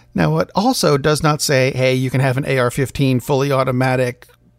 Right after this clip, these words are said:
bangity bang gun." It doesn't.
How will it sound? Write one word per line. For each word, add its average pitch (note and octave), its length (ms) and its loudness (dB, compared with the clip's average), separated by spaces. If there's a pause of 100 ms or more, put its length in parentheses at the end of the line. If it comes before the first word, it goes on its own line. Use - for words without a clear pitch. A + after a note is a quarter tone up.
(140)
bangity C#3+ 340 0
bang D3 300 2
gun." A#2+ 460 -4 (1000)
It - 80 -20
doesn't. - 380 -2